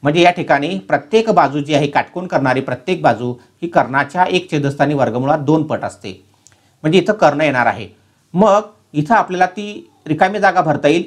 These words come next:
एक छेदस्थानी वर्गमुळात दोन गुणिले कर्ण, म्हणजेच कर्णाच्या एक छेदस्थानी वर्गमुळात दोन पट आहे.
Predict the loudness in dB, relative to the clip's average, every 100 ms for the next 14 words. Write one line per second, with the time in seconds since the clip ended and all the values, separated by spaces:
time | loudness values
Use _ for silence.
0 | -2 -4 -4 -2 0 2 2 2 2 -2
1 | -10 _ _ 0 2 4 0 4 2 2
2 | 2 2 0 -10 -6 2 4 4 2 0
3 | 0 -4 -8 -14 -18 -10 -10 0 0 0
4 | -4 -4 -8 -4 -4 -4 -4 -4 -2 -2
5 | 2 0 0 -2 -2 0 -2 0 -4 -2
6 | -4